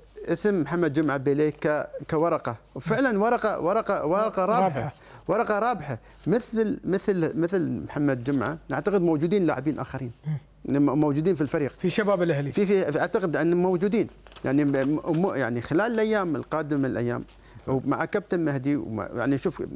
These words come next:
Speaker 1: يعني ليش احنا الأمس يوم تسألتني هل كابتن مهدي هو الأفضل؟ لما قلت لك أنه هو، لأنه هو موجود، مطلع، ع-، شايف، عارف ال-، أو-، أوضاع الفريق وأوضاع الفرق الموجودة في الدوري.
Speaker 2: جميل.
Speaker 1: كا-، كاملة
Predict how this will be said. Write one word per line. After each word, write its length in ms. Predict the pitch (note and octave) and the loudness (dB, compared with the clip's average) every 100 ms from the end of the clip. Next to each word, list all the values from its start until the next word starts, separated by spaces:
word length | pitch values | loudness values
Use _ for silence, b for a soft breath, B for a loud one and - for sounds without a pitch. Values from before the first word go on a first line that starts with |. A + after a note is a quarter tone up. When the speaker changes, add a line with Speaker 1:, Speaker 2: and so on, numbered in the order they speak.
| - | -12
Speaker 1:
يعني 300 | - G#2+ A#2 D#2+ - - | -8 -4 -4 -4 -8 -2
ليش 260 | F3+ G3+ | 0 0
احنا 140 | G3+ G3 | 0 0
الأمس 300 | F#3 G3 G3 | -2 -2 -2
يوم 100 | F#3 | -2
تسألتني 520 | E3+ F3+ F3+ F3 F3 | -2 -2 -2 0 -2
هل 60 | |
كابتن 340 | E3+ F3 - F3 | -2 -4 -2 -2
مهدي 360 | F3 F3 F3+ | 0 -2 0
هو 140 | E3 F3+ | 0 2
الأفضل؟ 640 | E3 D#3+ D3+ D#3+ F3 E3 - | 2 0 0 -2 -4 -4 -2
لما 120 | D3 | -2
قلت 160 | D#3 D#3+ | 0 -2
لك 160 | D3+ | 0
أنه 120 | E3 | 0
هو، 180 | D#3+ F#3 | 2 4
لأنه 260 | E3+ E3+ E3+ | 4 2 2
هو 120 | F3 | 2
موجود، 400 | E3+ E3 E3 F3+ - B B B | 2 2 2 0 -2 B B B
مطلع، 560 | D3 - F#3 F#3 D3+ - | -2 0 0 2 0 -2
ع-، 200 | A2+ A2+ | -4 -4
شايف، 580 | - E3 F3+ F3+ F3+ - | -2 0 2 2 0 -10
عارف 420 | - C#3+ F3 F3 F3 | -4 0 0 0 0
ال-، 360 | E3+ E3+ D#3+ - - - - - | 0 0 -2 -4 -8 -8 -8 -2
أو-، 300 | D#3 C#3 C#3+ | 0 0 0
أوضاع 300 | D#3 F3 G#3 | 0 2 0
الفريق 380 | G3 G3+ A#3+ - | 0 0 0 0
وأوضاع 340 | E3+ G3 G3 | 0 2 0
الفرق 260 | E3 G#3+ F#3 | -2 -2 0
الموجودة 320 | F3 F3 E3+ | 0 0 0
في 80 | D#3 | 0
الدوري. 320 | D3 E3 C3+ | 0 2 2
Speaker 2:
جميل. 280 | A2+ D#3+ A#2+ - | 0 -4 -4 -6
Speaker 1:
كا-، 360 | F#3 E3 D#3 D3+ | -2 0 0 0
كاملة 320 | F#3+ E3+ D3+ | 0 0 -2